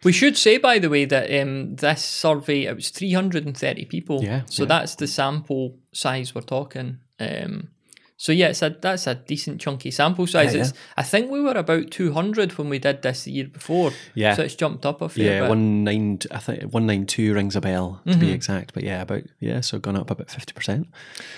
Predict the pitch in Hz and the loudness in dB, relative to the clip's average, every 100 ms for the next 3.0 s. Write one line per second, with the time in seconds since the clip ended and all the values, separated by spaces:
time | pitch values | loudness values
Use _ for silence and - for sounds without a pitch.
0 | - - - - - 190 185 185 185 214 | -18 -20 -18 -2 4 6 6 6 6 4
1 | 208 - - 170 165 151 139 - - 131 | 4 0 0 4 4 4 0 -6 0 2
2 | 127 151 185 185 160 131 127 - - - | 4 4 4 0 0 0 -2 -4 -4 -4